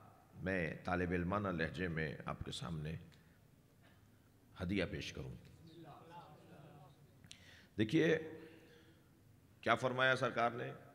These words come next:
"नहनु माशरल अंबिया नुकल्लिमुन नास अला क़द्रि उक़ूलिहिम।"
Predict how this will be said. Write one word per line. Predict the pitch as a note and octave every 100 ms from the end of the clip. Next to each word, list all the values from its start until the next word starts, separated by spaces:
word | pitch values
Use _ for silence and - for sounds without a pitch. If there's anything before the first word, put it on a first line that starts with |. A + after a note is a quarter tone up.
| - G2
"नहनु | A#2+ B2+ B2+ B2
माशरल | B2 A#2+ A#2 B2 A#2+ A#2+
अंबिया | B2 B2+ B2 B2 A#2+ A#2+ - - - - - - -
नुकल्लिमुन | A#2+ B2+ C3 B2+ C3 A#2+ A#2+
नास | B2 B2 A#2+ B2
अला | A2+ A2+ A2
क़द्रि | - G#2 A2+
उक़ूलिहिम।" | G#2 G#2 A#2 A2+ E2 C#2